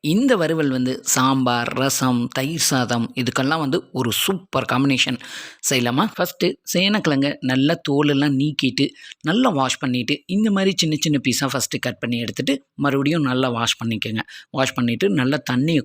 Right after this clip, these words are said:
கொதிக்க வச்சுட்டு, கொதிக்கிற தண்ணியில நம்ம கட் பண்ணி எடுத்து வச்சிருக்க சேனக்கிழங்கு எல்லாத்தையும் இதோட ஆட் பண்ணிடுங்க.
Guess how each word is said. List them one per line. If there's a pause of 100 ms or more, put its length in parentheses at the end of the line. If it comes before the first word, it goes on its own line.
கொதிக்க
வச்சுட்டு, (200)
கொதிக்கிற
தண்ணியில (440)
நம்ம
கட்
பண்ணி
எடுத்து
வச்சிருக்க (100)
சேனக்கிழங்கு
எல்லாத்தையும் (140)
இதோட (100)
ஆட்
பண்ணிடுங்க.